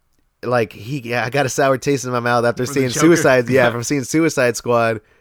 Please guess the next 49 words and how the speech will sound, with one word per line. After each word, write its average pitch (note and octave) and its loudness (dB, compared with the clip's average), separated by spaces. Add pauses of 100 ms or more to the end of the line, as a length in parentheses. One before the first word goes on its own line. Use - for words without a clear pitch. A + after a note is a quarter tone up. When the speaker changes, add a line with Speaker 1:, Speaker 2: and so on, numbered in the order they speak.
(180)
Speaker 1:
He G#3 -4
did B3+ 4
his A3+ 4
thing F#3+ 0
as C3+ 2
a A2+ -8
Joker, B2 -2
but G2 -2 (100)
with A2+ -8
this D3 -6
one, B2+ -4
like, G#2 -6 (440)
yeah, F2+ -12 (240)
like, D2 -20
he, A2+ -12
he, A2+ -12
he A#2 -14
nails F#2 -14
it. - -20 (720)
Um, G#2 -8 (240)
but A2+ -8
the B2+ -6
themes F#3+ -6
that C#3+ -8
this B2 -6
movie A#2 -4
follows, F#2+ -4 (680)
the A#2 -6
fact E3+ -2
that, C3+ -2
like G#2+ -2
I G2 -4
said, F#2 -8 (200)
you D3 -12
can E3 -4
watch F#2+ -6
it F#2+ -6 (240)
and G2+ -6
it G2 -10
stands, G#2 -4
and F#2+ -8
it A2+ -6
stands C3+ -6
alone A2+ -6
on G2+ -6
its F#2 -12
own F#2+ -8
so C3 -4
well. G#2+ -2